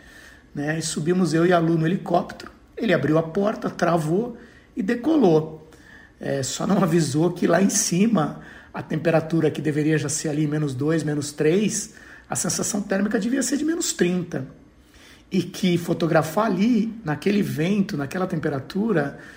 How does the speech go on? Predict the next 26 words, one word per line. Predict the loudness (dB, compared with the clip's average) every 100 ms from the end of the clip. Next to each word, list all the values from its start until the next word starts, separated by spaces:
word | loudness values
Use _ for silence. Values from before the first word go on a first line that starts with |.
| -20 -12
era | -2
uma | -2 2
coisa | 2 2
bem | 2 2
difícil. | 0 -2 -6 -6 -8 -14 -18 -20 _ -20 -20 -20 -20 -12
Mas, | 0 2 4 4 2 -2 -4 -2
é, | 2 2 4 4 2 2 -2 -4
conseguimos | -4 -4 -4 -2 -2 -2 -2
fazer, | -4 -4 -2 -2 -2
foi | -4
uma | -6
coisa | -4 -4 -2
legal. | -4 -2 -2 2 0 0 -6 -14 -20 -20 -12
Acho | -8 -6 -8
que | -8 -6 -4 -6 -8 -16 -20 -20 -20 -20 -20 -10
conseguimos | -6 -4 -2 -2 -2
produzir | -2 -4 -2 -2 0
imagens | 2 2 2 -2 -2
inéditas, | -4 -2 0 0 -2 -2 -2 -2 -4 -14 -20 -20 -18
com, | -4 -2 -2 -6 -14 -20 -4
a | -2
Lu | 2 0
conta | 0 0 0 2 0
isso | -2 -4
no | -6
livro, | -4 -2 -4 -4